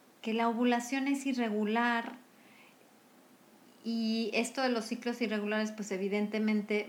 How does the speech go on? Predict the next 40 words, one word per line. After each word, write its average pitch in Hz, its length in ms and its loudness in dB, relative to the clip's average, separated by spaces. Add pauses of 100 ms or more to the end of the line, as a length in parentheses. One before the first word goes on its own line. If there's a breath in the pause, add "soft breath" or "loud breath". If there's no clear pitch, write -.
(120)
va 196 40 0
a 196 40 -2
ser, 202 240 -4 (100)
va 202 80 2
a 196 120 -4
complicar 214 560 2
el 208 120 0
asunto 190 460 -4
de 185 140 -6
que 185 120 -8
una 190 180 -4
mujer 180 280 -6
pueda 180 240 -8
embarazarse 180 840 -8
de 185 160 -8
una 185 180 -8
forma, 185 480 -8 (420 loud breath)
eh, - 240 -8
natural. 269 480 2 (340 loud breath)
Entonces, 294 640 0 (560 loud breath)
em, 262 520 2 (200)
vamos 320 280 0
a 381 40 4
hablar 285 240 2
por 320 240 -2
qué 311 100 2
no 302 180 2
se 302 140 -6
puede 285 400 0
detectar 226 500 -2 (220)
exclusivamente 247 880 -2
por 226 160 -6
medio 190 300 -4
de 202 40 -2
un 202 80 -2
ultrasonido. 214 600 -2 (460 loud breath)
Lo 285 240 2
que 302 100 4
tu 294 240 -4
doctor 339 720 2